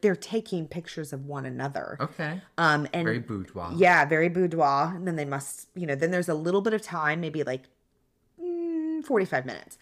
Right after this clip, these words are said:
Speaker 2: Yeah.
Speaker 1: that passes, and there's some pictures of Travis in the shower, naked, trying to be sexy, of the water falling over him, you know, like Justin Timberlake, um, pictures.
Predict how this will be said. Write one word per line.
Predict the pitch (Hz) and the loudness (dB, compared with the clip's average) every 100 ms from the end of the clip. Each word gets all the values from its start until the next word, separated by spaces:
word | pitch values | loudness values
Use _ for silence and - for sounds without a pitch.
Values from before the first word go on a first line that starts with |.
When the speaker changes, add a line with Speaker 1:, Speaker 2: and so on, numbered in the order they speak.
| - | -12
Speaker 2:
Yeah. | 131 - | -8 -2
Speaker 1:
that | 151 | -2
passes, | - 156 143 - 156 151 151 147 - - | 0 0 0 0 0 2 2 0 -6 -6
and | 156 143 135 139 | 0 0 0 -2
there's | 147 139 135 | 0 0 0
some | 147 | -6
pictures | 139 - 160 - 160 151 151 147 - | -8 -8 -8 -4 -2 0 -2 -4 -2
of | 143 135 135 | 0 0 -2
Travis | - - 139 139 139 139 _ _ _ - | -6 -2 0 0 -4 -6 _ _ _ -8
in | 147 | -4
the | 139 | -4
shower, | 135 - 214 190 185 180 175 - _ - | -4 0 0 2 2 4 2 -2 _ -4
naked, | 165 165 165 160 | 2 2 4 0
trying | 143 - 143 139 | 0 0 2 0
to | 135 139 | -4 -4
be | 139 131 131 131 _ _ | -2 -2 -2 -6 _ _
sexy, | - 180 135 - 156 | -2 -2 -2 -4 2
of | 143 | 2
the | 147 | 2
water | 135 131 131 135 135 135 | 0 0 2 2 0 0
falling | 135 131 131 127 131 | -2 0 0 -2 -4
over | 139 131 131 | -4 -4 -6
him, | 139 127 127 131 139 - | -4 -2 -2 -4 -8 -8
you | |
know, | 143 120 131 135 | -8 -6 -6 -8
like | 135 - | -10 -6
Justin | - 135 - 135 131 | -6 -6 -6 -6 -4
Timberlake, | 147 135 131 127 - | -6 -2 0 0 0
um, | 143 131 131 | -2 -2 -2
pictures. | 147 - - 143 131 131 | -4 -4 -4 0 0 -2